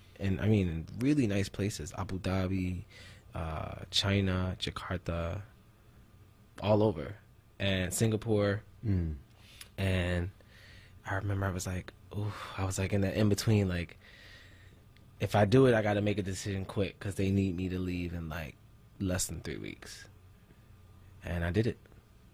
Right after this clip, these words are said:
Speaker 2: Yeah.
Speaker 1: At the time, I felt like I needed kinda just time to just figure out a lot. And it wasn't necessarily, uh, like, I thought I was maybe going over there for a job, to travel, and,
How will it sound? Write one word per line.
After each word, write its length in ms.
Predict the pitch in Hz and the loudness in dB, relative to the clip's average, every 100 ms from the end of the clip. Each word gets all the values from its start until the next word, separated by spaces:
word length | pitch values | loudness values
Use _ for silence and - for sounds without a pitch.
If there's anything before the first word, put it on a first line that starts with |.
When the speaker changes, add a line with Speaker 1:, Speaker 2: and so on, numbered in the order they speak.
| - | -10
Speaker 2:
Yeah. 160 | 85 76 71 - - - | -6 -6 -8 -16 -12 -2
Speaker 1:
At 140 | 101 | 0
the 80 | 101 | 2
time, 280 | 110 110 107 | 4 6 4
I 80 | |
felt 260 | 101 113 98 | 4 4 4
like 320 | 104 98 - - - - - - | 2 0 -4 -20 -20 -20 -20 -8
I 120 | 104 101 | 0 4
needed 360 | 107 107 98 - - | 4 4 2 -2 -8
kinda 240 | - 104 | -2 0
just 420 | 95 92 - - - - | 0 -2 -4 -8 -16 -12
time 460 | - - 104 104 104 | -6 -2 0 0 -2
to 100 | 87 | -6
just 380 | 92 87 - | -6 -6 -10
figure 360 | - 104 101 101 | -2 0 2 0
out 300 | 90 87 - - - - - - - | -2 -4 -8 -14 -20 -20 -20 -16 -6
a 80 | 95 | 2
lot. 340 | 98 107 87 - - - - - - - | 4 4 0 -10 -20 -20 -20 -20 -10 0
And 100 | 104 | 4
it 40 | |
wasn't 300 | 117 143 147 | 6 4 4
necessarily, 800 | 127 135 127 - 131 127 120 110 - - | 0 0 0 2 4 6 4 2 -2 -8
uh, 120 | 82 | -4
like, 140 | 101 110 | 2 2
I 100 | 110 | 4
thought 280 | - 139 | 6 6
I 100 | 143 | 6
was 260 | 123 120 117 | 4 2 0
maybe 340 | 117 127 123 | 2 4 4
going 220 | 117 117 117 | 4 4 4
over 180 | 113 | 4
there 260 | 113 113 110 | 4 4 2
for 200 | - 107 | 0 -2
a 60 | 101 | 0
job, 440 | 110 107 110 107 | 2 4 2 0
to 80 | 107 | -6
travel, 720 | - 117 113 113 113 113 110 | -2 2 2 2 0 0 -2
and, 220 | 104 | -4